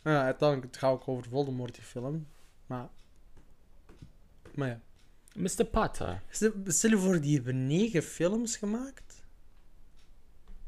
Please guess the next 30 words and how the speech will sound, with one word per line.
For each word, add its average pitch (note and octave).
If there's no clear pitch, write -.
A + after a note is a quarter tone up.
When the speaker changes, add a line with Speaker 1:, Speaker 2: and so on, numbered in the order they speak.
Speaker 1:
Gewoon G3+
om F3+
iemand E3
dood C#3+
te B2+
maken. A#2+
Speaker 2:
Avengers G2
Speaker 1:
De G#2
Speaker 2:
toch D3+
ook? D#3+
Speaker 1:
langste A3
plot A3+
twist -
ooit. C#3+
Speaker 2:
Avengers A#2
toch A2
ook? C#3
Iron A#2
Man A#2
is A2+
toch A#2+
Speaker 1:
Ja, D#3
Speaker 2:
dood? F3+
Speaker 1:
maar D#3+
dan D#3
had D#3
die D3
altijd E3
zo, D3
eh, C3